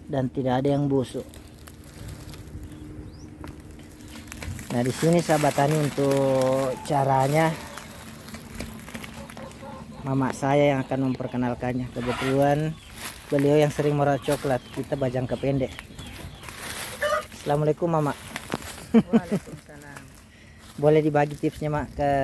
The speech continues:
Speaker 1: sahabat tani? Apa rahasianya supaya coklat itu tidak berkeras? Namun sebelumnya, sahabat tani, coba dibelah dulu, Mak, supaya sahabat tani lihat hasilnya.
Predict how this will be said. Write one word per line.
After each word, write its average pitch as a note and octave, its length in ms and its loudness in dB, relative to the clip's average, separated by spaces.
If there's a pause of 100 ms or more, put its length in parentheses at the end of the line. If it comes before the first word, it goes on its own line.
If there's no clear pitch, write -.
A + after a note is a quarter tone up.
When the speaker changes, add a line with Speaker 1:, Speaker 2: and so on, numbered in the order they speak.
Speaker 1:
sahabat C3 420 0
tani? C#3 300 0 (1400)
Apa C3+ 460 2
rahasianya D3 500 0
supaya C#3 640 -2
coklat C#3 480 -2
itu D3+ 140 -8
tidak C#3 260 -2
berkeras? B2 460 -4 (720)
Namun E3 280 6
sebelumnya, F#3 540 6
sahabat D3 380 0
tani, C#3+ 240 0 (960)
coba E3 180 4
dibelah F3 300 8
dulu, C3 260 4
Mak, - 80 -10 (800)
supaya - 380 -6
sahabat C3 340 0
tani C3+ 240 2
lihat C#3 320 4
hasilnya. B2 460 -6